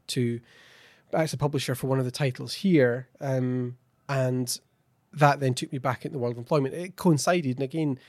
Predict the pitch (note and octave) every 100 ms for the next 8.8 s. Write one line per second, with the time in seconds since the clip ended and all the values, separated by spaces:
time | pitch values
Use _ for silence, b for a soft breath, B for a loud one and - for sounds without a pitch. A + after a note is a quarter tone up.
0 | B - D3+ C#3+ - C#3 - D#3 - D#3+
1 | - D3 D3 D3 C3 - D#3+ D3 C#3+ C#3
2 | C#3+ C3+ b b b - D#3+ - D3 D#3+
3 | D3+ C#3 C#3 C3+ C#3 C3 - - - C#3+
4 | C#3+ F3+ D#3+ B2+ B2 B2 - F#3 - -
5 | C#3+ D3+ C3 D3 - - E3 - - -
6 | - - - - D3+ E3 F#3+ - D#3 _
7 | _ - C#3 B2+ B2+ B B D3+ - G3+
8 | F3+ D3+ B2 C3+ C3 C3+ D3 C3